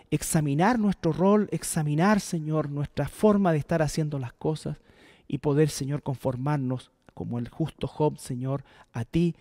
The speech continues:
por medio de temer, Señor, reverenciarte, respetarte, eh, haciendo, como dice, tu voluntad,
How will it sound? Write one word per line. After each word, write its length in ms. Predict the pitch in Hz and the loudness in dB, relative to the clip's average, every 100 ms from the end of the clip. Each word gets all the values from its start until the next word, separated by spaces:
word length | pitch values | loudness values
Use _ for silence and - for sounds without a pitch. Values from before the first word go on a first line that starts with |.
| _ _ - _ | _ _ -20 _
por 180 | - 127 | -4 -2
medio 400 | 135 147 143 139 | 0 2 2 2
de 280 | 127 131 127 - - - - | 2 0 -2 -14 -20 -10 0
temer, 400 | 123 147 175 165 - - - | 2 6 6 6 -4 -12 -14
Señor, 600 | - - 139 143 143 143 - _ _ _ - | -10 -6 -2 0 0 -2 -8 _ _ _ -16
reverenciarte, 1000 | - 127 127 117 113 104 170 170 156 - 131 | -10 -4 -2 0 -2 0 2 2 0 -8 -6
respetarte, 880 | 110 - 113 156 160 139 - 143 - _ - - - - - - | -6 -6 -2 0 0 -2 -4 -4 -6 _ -20 -20 -20 -20 -10 -4
eh, 340 | 120 117 113 - | -2 -2 -4 -4
haciendo, 560 | 117 - 208 185 151 | -4 4 4 4 0
como 240 | - 139 143 | -4 -2 -2
dice, 240 | 147 147 | 0 -2
tu 100 | 131 | -2
voluntad, 640 | 127 117 113 - 147 147 | -4 -4 -6 -2 0 0